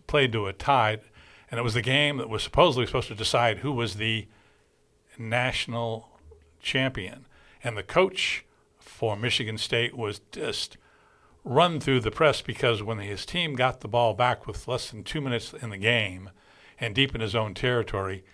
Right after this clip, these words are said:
he just knelt down. He didn't want his team to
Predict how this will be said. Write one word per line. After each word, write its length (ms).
he 140
just 300
knelt 320
down. 460
He 120
didn't 180
want 180
his 160
team 340
to 360